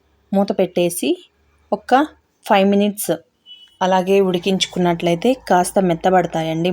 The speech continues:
ముక్కలు అనేవి. చూడండి, ఒక ఫైవ్ మినిట్స్ తర్వాత మూత తీసి చూస్తే బాగా కొంచెం కుక్ అయ్యాయి. ఒక్కసారి మిక్స్ చేసుకొని ఇప్పుడు ఇందులోకి ముందుగా గ్రైండ్ చేసుకొని పెట్టుకున్నటువంటి మూడు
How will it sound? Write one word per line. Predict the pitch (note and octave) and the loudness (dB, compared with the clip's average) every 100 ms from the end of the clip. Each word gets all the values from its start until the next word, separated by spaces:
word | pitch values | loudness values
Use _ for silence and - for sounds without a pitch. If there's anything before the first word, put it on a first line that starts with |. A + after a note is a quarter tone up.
| E3+ | -4
ముక్కలు | - F3 D#3+ | -4 -4 -4
అనేవి. | D#3 D#3+ G#3+ E4 _ _ _ - | -6 -6 -6 -6 _ _ _ -8
చూడండి, | - G3 G3 F#3+ | 0 2 4 2
ఒక | F#3+ - | 0 -2
ఫైవ్ | F3+ F3+ | -2 0
మినిట్స్ | F#3 F#3+ - F3 | -2 -2 -2 -2
తర్వాత | E3 E3 E3+ E3+ | 0 0 -2 -4
మూత | E3 E3 E3+ | -6 -6 -6
తీసి | E3 - | -6 -8
చూస్తే | E3 E3 - C4 D4+ _ _ _ _ _ _ _ - E3+ | -12 -10 -4 -2 -4 _ _ _ _ _ _ _ -10 -2
బాగా | F3 F3+ F3+ F#3+ F#3+ | 0 0 0 -2 -2
కొంచెం | F3 E3+ G#3 - | -2 -4 -8 -10
కుక్ | _ F#3+ F3+ | _ 0 2
అయ్యాయి. | E3+ E3 D#3+ A3 F4 - _ _ - | 2 0 -4 -4 -4 -6 _ _ -12
ఒక్కసారి | G3+ G#3 G3 F#3+ F#3 A3+ A3+ | -6 -4 -2 -2 0 2 0
మిక్స్ | G3 - | -2 -2
చేసుకొని | F#3+ F3 - F3+ F#3 C#4 F#4+ _ _ _ _ - | -2 -2 -4 -4 0 -2 -2 _ _ _ _ -8
ఇప్పుడు | - A#3 | 0 2
ఇందులోకి | G#3+ G#3 G3 G3 A#3 C4 | 4 2 0 0 0 0
ముందుగా | G3 G3 G#3+ G3+ | 0 0 0 0
గ్రైండ్ | F#3+ F#3 G#3 G#3 | 0 0 0 0
చేసుకొని | F#3+ - F#3+ F#3 | -2 -2 -2 -2
పెట్టుకున్నటువంటి | F3 - F#3 F3+ F3 F3 F3 G#3+ F#3+ | -4 -4 -2 -2 -4 -4 -2 0 0
మూడు | G3+ | 0